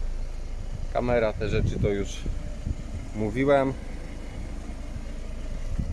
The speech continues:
Do auta jest pełna książka serwisowa. Już najważniejsze kwestie pokazałem, ale jakby ktoś sobie ch-, coś,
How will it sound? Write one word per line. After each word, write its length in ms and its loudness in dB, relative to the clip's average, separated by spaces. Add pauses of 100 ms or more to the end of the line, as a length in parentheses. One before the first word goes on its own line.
(1800)
Do 200 8
auta 240 8
jest 260 6
pełna 300 10
książka 440 10
serwisowa. 880 10 (520)
Już 100 2
najważniejsze 560 8
kwestie 380 8
pokazałem, 720 8 (120)
ale 180 6
jakby 180 6
ktoś 180 4
sobie 280 2
ch-, 760 4
coś, 160 6